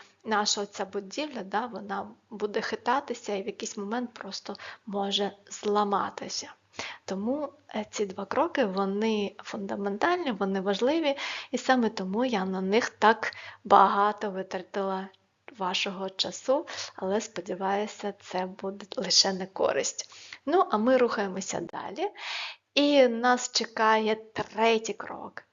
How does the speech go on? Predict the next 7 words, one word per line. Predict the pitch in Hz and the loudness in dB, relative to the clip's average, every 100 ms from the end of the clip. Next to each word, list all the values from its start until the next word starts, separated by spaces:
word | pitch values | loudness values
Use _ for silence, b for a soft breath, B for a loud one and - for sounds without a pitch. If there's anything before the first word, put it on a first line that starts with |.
| _ _ 233 - | _ _ -20 -8
зізнання. | 226 269 214 - 208 220 214 196 180 214 220 _ _ _ B B B B B B - | -2 0 -2 -4 -2 -2 -2 -4 -6 -6 -14 _ _ _ B B B B B B -8
Давайте | 220 339 403 | 4 6 6
вже | 262 220 | 2 0
нормалізувати | 233 226 214 220 220 220 214 202 208 190 - 196 180 | -2 -4 -4 -2 -2 -2 -4 0 0 0 -6 -10 -6
такий | - 196 208 | -8 -8 -10
процес, | 202 - - - 359 - | -10 -12 -6 -2 -2 -4
як | 214 220 220 | -6 -4 -6